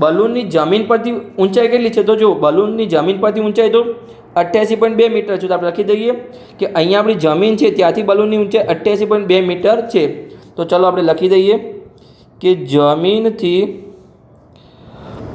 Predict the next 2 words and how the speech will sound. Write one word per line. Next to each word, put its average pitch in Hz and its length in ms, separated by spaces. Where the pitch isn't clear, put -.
બલૂનની 165 840
ઊંચાઈ 180 580